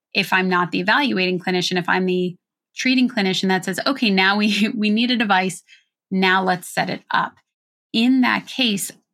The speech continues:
I like to go with where they are and seeing what's functional, because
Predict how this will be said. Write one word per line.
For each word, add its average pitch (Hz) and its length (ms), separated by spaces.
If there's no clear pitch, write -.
I 208 200
like 254 260
to - 100
go 202 220
with 185 220
where 180 220
they 175 240
are - 380
and 196 240
seeing 214 500
what's 202 220
functional, 180 460
because 190 560